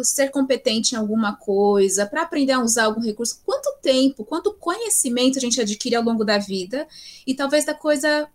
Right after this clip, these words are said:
uma das coisas mais importantes, que é sobre a gente mesma, a gente não dedica a mesma atenção.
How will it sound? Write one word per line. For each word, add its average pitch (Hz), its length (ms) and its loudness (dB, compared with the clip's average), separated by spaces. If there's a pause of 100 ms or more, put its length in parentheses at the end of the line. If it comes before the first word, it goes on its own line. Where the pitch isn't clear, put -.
uma 349 240 -2
das 285 160 0
coisas 269 280 0
mais 277 200 4
importantes, 285 760 0
que - 80 -4
é 262 40 0
sobre 233 260 0
a 226 40 0
gente 233 240 0
mesma, 214 300 2
a - 20 -4
gente 233 180 -2
não 240 120 -4
dedica 233 320 -4
a - 20 -2
mesma 226 260 -2
atenção. 220 520 -2